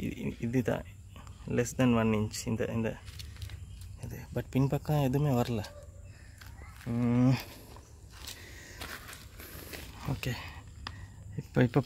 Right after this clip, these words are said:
பாருங்க, இது ரெண்டு, இந்த பலட்டும் இதுவும் hole போட்டு உள்ளே போயிருக்கு. But இது ரெண்டும் hole போட்டு இருக்கு, but உள்ளே போகல. இது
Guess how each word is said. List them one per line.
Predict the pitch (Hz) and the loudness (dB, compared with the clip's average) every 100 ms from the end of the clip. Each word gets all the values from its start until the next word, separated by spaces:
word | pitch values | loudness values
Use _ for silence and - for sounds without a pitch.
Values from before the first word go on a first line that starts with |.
| 131 | 10
பாருங்க, | 127 117 127 214 262 - - - | 12 10 10 8 6 -2 -2 6
இது | 139 143 | 10 10
ரெண்டு, | 151 151 143 | 10 8 6
இந்த | 151 180 180 165 - - - - - | 10 10 12 10 4 -10 -14 -8 6
பலட்டும் | 156 165 - 190 151 | 8 8 6 8 8
இதுவும் | 151 170 220 220 - - | 8 6 6 4 -4 6
hole | 156 165 165 | 10 12 10
போட்டு | 170 156 | 8 10
உள்ளே | 160 151 | 10 12
போயிருக்கு. | 139 110 - - - - - - - - - 131 | 10 10 6 -4 -6 -14 -14 -14 -12 -12 -4 6
But | 131 - | 6 8
இது | 139 185 | 8 12
ரெண்டும் | 180 180 233 294 311 185 - - - - - - - - | 12 12 12 12 8 4 -2 -12 -14 -14 -16 -18 -16 0
hole | 143 175 202 - | 8 10 8 6
போட்டு | 180 185 196 | 4 8 8
இருக்கு, | 202 262 202 | 8 6 4
but | 202 - | 4 8
உள்ளே | 185 - | 8 10
போகல. | 165 147 | 10 10
இது | 147 | 10